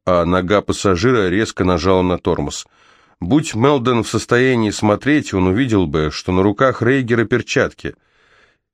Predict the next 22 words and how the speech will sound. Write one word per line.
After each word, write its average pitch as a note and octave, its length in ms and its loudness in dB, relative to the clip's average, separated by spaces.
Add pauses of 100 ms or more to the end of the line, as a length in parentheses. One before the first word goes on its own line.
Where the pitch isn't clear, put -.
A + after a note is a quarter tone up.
(220)
И G#2 240 -2
эти D3 280 0
перчатки G#2+ 640 -2
обнимают A2 560 2
небольшую A2+ 640 0
чёрную A#2+ 420 0
коробочку, A2 760 -2 (380)
из F#2+ 180 -2
которой C#3 420 0
торчат G2 600 -2
два G2+ 300 2
электрода. E2 720 -2 (400)
Мелдон G#2+ 500 2
обмяк G2+ 500 0
на F2 120 0
руле F2 200 2
машины, E2+ 580 0 (480)
а E2+ 180 2
Рейгер G#2+ 440 0
уже F#2+ 400 0
выбирался F2 640 0
наружу. D#2 540 -2